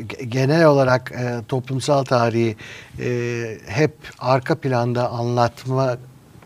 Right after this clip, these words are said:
üzerine kurgu yapıldığı için, e, çok faydalı olacağını, üzerine konuşup düşünülebilecek çok büyük malzemeler çıkacağını düşündüm. Onun için yüz tane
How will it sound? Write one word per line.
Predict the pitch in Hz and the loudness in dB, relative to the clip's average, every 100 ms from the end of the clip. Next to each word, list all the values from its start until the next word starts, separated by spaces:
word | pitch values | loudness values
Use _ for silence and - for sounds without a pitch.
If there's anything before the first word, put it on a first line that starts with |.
| - - 113 | -20 -16 -8
üzerine | 107 123 120 120 110 - - - | -2 0 0 -2 -8 -16 -20 -6
kurgu | - 131 113 131 | 2 2 4 2
yapıldığı | 117 110 - 120 170 | 0 -2 -6 -6 -6
için, | 165 127 - 196 190 | -6 -8 -8 -8 -8
e, | 143 135 139 131 | -6 -4 -6 -6
çok | 156 139 | -10 -8
faydalı | 147 147 147 151 | -4 -4 -2 -2
olacağını, | 147 110 117 120 | -4 -4 -6 -8
üzerine | 143 120 123 123 | -8 -6 -6 -6
konuşup | 131 123 127 120 | -6 -6 -8 -12
düşünülebilecek | - 127 127 123 120 120 131 131 | -10 -6 -4 -2 -4 -4 -6 -6
çok | 131 120 | -8 -6
büyük | 123 120 | -8 -8
malzemeler | 123 120 120 117 117 113 | -8 -8 -10 -10 -10 -12
çıkacağını | - 82 73 60 55 55 - - - - - - | -12 -12 -12 -12 -14 -20 -20 -20 -20 -20 -20 -14
düşündüm. | 110 - 113 123 180 | -12 -8 -6 -4 -2
Onun | 160 151 | -2 -2
için | 139 151 | -4 -4
yüz | 165 165 - | -2 -4 -6
tane | 123 120 151 | -4 -4 -4